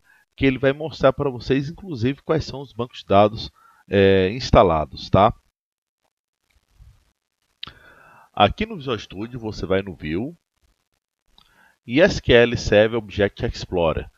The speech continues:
Ele já vai mostrar todas as instâncias do S Q L Server que estão instaladas aqui no seu computador, tá? Uma outra maneira de você visualizar se tá tudo instalado, se tá tudo funcionando, é você aqui pro-, é, é pro-, é, executar o Command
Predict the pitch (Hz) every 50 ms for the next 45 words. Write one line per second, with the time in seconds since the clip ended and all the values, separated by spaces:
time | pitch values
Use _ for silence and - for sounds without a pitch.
0 | _ _ _ _ _ - - 170 180 170 185 180 175 175 156 - - - 143 147
1 | 160 165 165 - _ _ _ _ _ _ - 214 240 214 190 208 175 - - -
2 | 135 151 151 - - 120 107 120 120 117 113 - 107 117 104 92 - - 101 101
3 | 110 117 113 123 110 - - - - - 120 131 127 - 139 127 98 101 107 104
4 | 98 - - 110 107 101 - - 117 104 - 123 123 _ - 147 131 98 87 82
5 | 73 71 - 82 80 95 110 - _ _ - - - - - - - _ _ -
6 | 185 220 240 202 160 151 160 165 - - 143 131 120 104 95 98 107 110 107 98
7 | 82 82 85 92 101 92 95 - 110 98 92 80 76 92 95 - - 87 82 -
8 | - 113 - - - - 73 78 85 92 92 - 85 - - 117 110 98 - _
9 | _ 104 98 - - - 69 82 95 113 120 98 85 76 - _ - - - -
10 | _ _ - - 101 113 113 135 147 131 - - - 127 113 95 - - - 135
11 | - - 85 - - - 107 98 98 95 90 90 87 87 87 87 73 - - -
12 | 98 95 90 - - 131 - - - - 95 95 95 95 92 87 147 147 - -
13 | 104 - - 127 - - _ 143 170 175 170 143